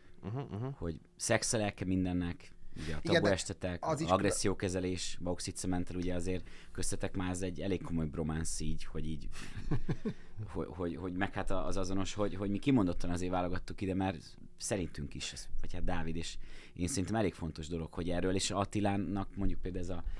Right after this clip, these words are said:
Speaker 2: fajta üzenete, ez egy tök jó dolog, hogy, hogy nem azért írod, de hogy ha tényleg, mondjuk otthon beszélgetnek erről, akkor az ad abszurdum mondjuk tíz évvel később, ki tudja, lehet, hogy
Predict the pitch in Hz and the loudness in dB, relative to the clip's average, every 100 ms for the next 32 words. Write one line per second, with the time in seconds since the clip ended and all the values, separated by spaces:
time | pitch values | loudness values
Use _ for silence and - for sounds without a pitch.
0 | - - 101 95 - - 67 92 101 101 | -6 -8 -2 -2 0 -2 -2 -4 -2 -2
1 | 104 101 104 - 139 101 80 82 - 87 | -2 -2 -2 -2 -2 0 0 0 -2 -4
2 | 80 76 87 73 - - - - 131 117 | -4 -2 -2 -4 -10 -20 -14 0 2 4
3 | 117 101 92 107 143 135 123 120 117 - | 2 4 2 2 0 2 2 2 0 -2
4 | 104 104 123 127 87 - - - - - | -4 -2 2 4 2 -2 -8 -12 -14 -12
5 | - 71 - 90 87 98 - 95 87 - | -8 -8 4 6 8 4 2 4 4 4
6 | 101 101 101 - 104 101 110 - 107 107 | 2 4 2 4 2 4 2 2 -2 -2
7 | - - - - - - - - - - | -4 -10 -14 -10 -10 -6 -6 -6 -2 8
8 | 113 113 131 120 117 117 113 110 - 113 | 8 8 6 6 6 6 6 2 2 2
9 | 101 104 104 - 107 - 101 - 110 87 | 2 2 2 2 2 2 2 0 -2 -2
10 | 78 82 82 - - - 98 95 92 | 0 8 10 10 8 6 4 4 2